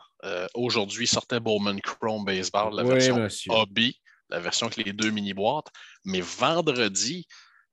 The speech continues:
Speaker 1: merci, Topps, de nous sortir un produit en plein Black Friday. On vous apprécie beaucoup.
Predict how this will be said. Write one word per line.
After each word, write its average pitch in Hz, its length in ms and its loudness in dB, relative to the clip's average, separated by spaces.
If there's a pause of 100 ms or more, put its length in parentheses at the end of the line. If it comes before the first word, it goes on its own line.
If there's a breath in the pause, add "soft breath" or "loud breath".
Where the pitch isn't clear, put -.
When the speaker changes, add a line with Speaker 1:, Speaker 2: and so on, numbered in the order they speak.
(140)
Speaker 1:
merci, 90 640 0
Topps, - 400 -2
de 95 140 -8
nous 92 180 -10
sortir 95 360 -6
un 95 80 -6
produit 98 500 -6
en 87 100 0
plein 104 220 -6
Black 98 200 -4
Friday. 95 460 -4
On 110 100 -10
vous 95 140 -10
apprécie 92 540 -4
beaucoup. 147 340 -2